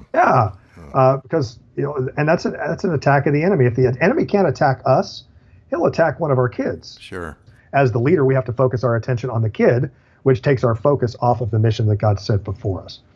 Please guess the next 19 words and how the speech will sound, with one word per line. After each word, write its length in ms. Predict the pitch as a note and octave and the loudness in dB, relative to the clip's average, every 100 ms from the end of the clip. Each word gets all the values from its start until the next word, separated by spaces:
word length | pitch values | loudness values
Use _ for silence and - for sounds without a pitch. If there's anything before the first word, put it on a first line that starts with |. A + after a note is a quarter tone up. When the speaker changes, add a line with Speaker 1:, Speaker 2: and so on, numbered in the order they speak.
| _ - | _ -20
Speaker 2:
Yeah, 80 | - A#2 | -8 0
Speaker 1:
And 140 | A2 | 4
that's 220 | A#2 A#2 - | 4 2 -2
Speaker 2:
right. 80 | - | 0
Speaker 1:
sometimes 360 | C#3 D3 B2+ | 2 2 2
having 260 | C#3+ C#3 B2+ | 2 2 2
other 200 | B2+ C3 | 2 2
guys 280 | B2+ C3 B2 | 4 2 2
in 60 | |
our 100 | A#2+ | 0
lives 300 | B2 D3 C#3+ | 0 0 0
is 80 | A#2 | -2
the 80 | B2 | 0
only 240 | A#2+ C#3 C#3 | 2 2 2
thing 160 | C#3+ | 0
that 120 | C3 | -2
keeps 220 | - C#3 B2+ | -2 -6 -6
us 140 | - | -2
moving. 300 | C3+ C#3+ | -2 -2